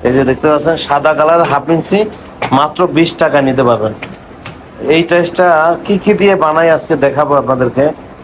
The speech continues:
বিশ টাকা আপনারা কি কি পাবেন? এই টাইলসটা হাফ ইঞ্চি হবে মোটা,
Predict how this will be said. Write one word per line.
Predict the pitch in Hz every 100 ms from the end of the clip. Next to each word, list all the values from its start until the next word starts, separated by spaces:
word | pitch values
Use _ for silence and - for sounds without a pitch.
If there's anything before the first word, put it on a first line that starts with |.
| - 123
বিশ | 156 -
টাকা | 175 165 160
আপনারা | 160 156
কি | - 180
কি | 180
পাবেন? | 165 151 123 104 90 - - - - - -
এই | 123 143
টাইলসটা | 160 160 180 123
হাফ | 135 139
ইঞ্চি | 170 170 170
হবে | 160 170
মোটা, | 139 131 -